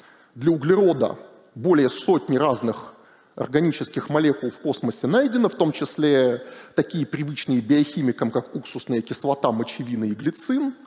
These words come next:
А для кремния молекул найдено гораздо меньше, и это в основном прочные устойчивые соединения кремния либо с углеродом, либо с кислородом, либо с азотом.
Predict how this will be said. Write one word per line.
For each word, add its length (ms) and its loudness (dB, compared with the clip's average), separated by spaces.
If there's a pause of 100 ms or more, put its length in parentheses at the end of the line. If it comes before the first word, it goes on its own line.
(640)
А 80 -4
для 160 2
кремния 680 2 (420)
молекул 400 2
найдено 380 2
гораздо 460 0
меньше, 540 -2 (560)
и 120 0
это 200 0
в 60 0
основном 460 2
прочные 420 -2
устойчивые 640 -4
соединения 800 0
кремния 500 2
либо 220 0
с 140 -8
углеродом, 560 2
либо 180 0
с 80 -14
кислородом, 720 -4 (340)
либо 220 0
с 100 -6
азотом. 480 -2